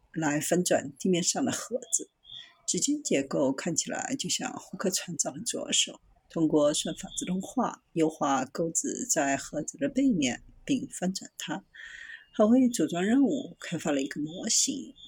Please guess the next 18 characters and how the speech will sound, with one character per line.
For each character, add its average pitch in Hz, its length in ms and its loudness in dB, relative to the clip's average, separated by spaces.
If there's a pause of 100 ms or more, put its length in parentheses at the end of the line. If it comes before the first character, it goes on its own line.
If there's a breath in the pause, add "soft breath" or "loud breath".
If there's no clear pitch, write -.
量 190 280 4
子 - 160 0
设 262 260 4
计 127 400 -2
将 147 240 0
一 139 140 4
个 - 240 -4
小 - 260 0
立 180 160 -4
方 240 160 -4 (160)
体 - 200 -4 (140)
放 - 220 0
入 147 140 2
一 135 100 2
个 127 320 -4
更 - 140 -10 (160)
大 151 180 -4
的 127 160 -10